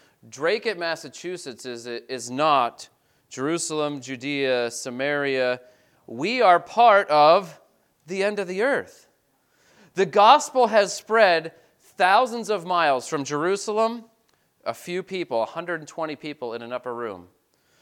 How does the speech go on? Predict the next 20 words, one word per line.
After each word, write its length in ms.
to 100
three 300
thousand 480
pe-, 320
one 240
hundred 320
and 120
twenty 280
people, 400
to 300
eight 320
thousand 640
one 240
hundred 300
and 120
twenty 300
people, 560
to 380
the 120
persecution, 1000